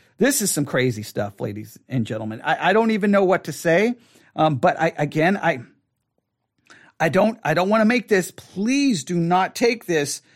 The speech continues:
and ma-, pass any judgment or draw any conclusion about the whole MacArthur s-, situation. This situation is getting, it's, it's getting worse and worse and worse. And I, and I just feel that there's more coming,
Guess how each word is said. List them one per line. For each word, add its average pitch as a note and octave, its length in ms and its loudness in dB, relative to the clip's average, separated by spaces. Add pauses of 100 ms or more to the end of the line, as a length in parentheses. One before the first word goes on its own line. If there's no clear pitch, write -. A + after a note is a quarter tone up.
(240)
and C#3+ 220 0
ma-, C3 160 -4 (200)
pass F3 380 0
any G3+ 220 -2
judgment F3 640 -2 (200)
or D3+ 120 -2
draw G3 320 2
any G#3+ 240 0
conclusion F#3+ 760 -2 (160)
about D#3 240 0
the E3 100 -2
whole F#3+ 120 2
MacArthur F#3+ 420 0
s-, - 260 -6 (360)
situation. G#3+ 600 -2 (160)
This G3 160 2
situation A3+ 460 -2
is E3 120 -6
getting, G3 340 -2 (220)
it's, - 220 0
it's - 300 -4
getting A#3 300 0
worse B3 260 2
and B3+ 120 2
worse B3+ 200 2
and B3 120 0
worse. C#4 260 2
And D#3+ 140 -4
I, - 40 -6
and E3+ 200 -4
I F3 120 0
just F3+ 360 -6
feel A3+ 240 2
that G#3 140 -4
there's F#3+ 180 -2
more A3 240 2
coming, A#3 380 0